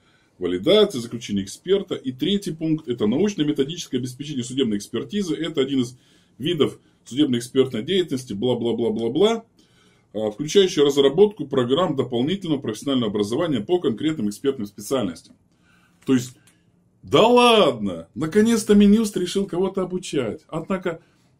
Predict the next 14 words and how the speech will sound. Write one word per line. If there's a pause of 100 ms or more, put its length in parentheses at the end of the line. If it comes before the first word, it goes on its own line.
сейчас
семнадцатый
год, (340)
закон
муссируется
пять
лет, (360)
ни
одного
образовательного
центра
Минюстом
не
создано.